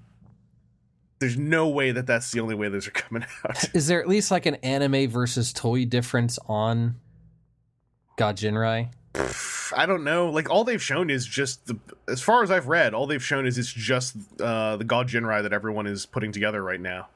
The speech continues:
Speaker 2: Okay, 'cause I didn't
Speaker 1: Um,
Speaker 2: know if, like, maybe one of them is more toyetic, and the other, the Takara Tomy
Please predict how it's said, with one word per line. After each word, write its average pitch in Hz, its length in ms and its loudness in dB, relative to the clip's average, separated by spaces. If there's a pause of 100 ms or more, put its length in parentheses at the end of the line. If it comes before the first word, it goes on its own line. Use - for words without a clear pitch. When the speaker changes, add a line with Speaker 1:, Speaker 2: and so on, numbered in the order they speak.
(500)
Speaker 2:
Okay, 95 400 -2 (140)
'cause 131 140 4
I 139 80 6
didn't 127 160 0
Speaker 1:
Um, 104 60 -2
Speaker 2:
know 123 240 2
if, - 120 -4
like, 117 200 0
maybe 117 260 2
one 107 220 0
of 107 140 -2
them 110 200 0
is 107 400 -2 (600)
more 113 280 2
toyetic, 110 840 0
and 101 720 0
the 110 240 0
other, 110 340 0
the 107 380 0 (680)
Takara 110 400 2
Tomy 110 340 0